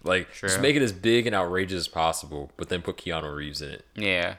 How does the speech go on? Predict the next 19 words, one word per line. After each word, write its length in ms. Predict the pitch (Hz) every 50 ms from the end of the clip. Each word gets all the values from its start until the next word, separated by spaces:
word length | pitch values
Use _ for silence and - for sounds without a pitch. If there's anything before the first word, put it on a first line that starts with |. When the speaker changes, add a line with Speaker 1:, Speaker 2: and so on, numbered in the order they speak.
| - -
Speaker 2:
And 140 | 120 135 147
then 100 | 151 151
he's, 220 | 147 143 135 123
like, 220 | 127 113 117 -
Speaker 1:
Yeah. 60 | - 127
Speaker 2:
in 120 | 120 113
the 120 | 107 98
fucking 420 | 90 - 120 117 107 107 104 101 -
Sahara 420 | - 107 95 95 98 104 101 98
Desert 540 | 95 101 104 107 110 107 92 104 104 101 98
and 160 | 104 104 98
shit. 480 | - - - 117 113 110 110 110 - - - _ _ _ _ _ _ - - _ _ - - _ _ _ _ _
I'm 140 | 123 127 123
like, 260 | 117 107 101 95 95
"Wow, 240 | 101 110 110 107 104
this 220 | 104 113 113 -
feels, 320 | - 113 104 101 98 92 -
like, 400 | 101 90 87 82 - - - - _ _ _ _ _ _ _ _ _ _ _ _ _ _ _ _ _
epic." 720 | 123 117 113 - - 104 101 98 - - - - - _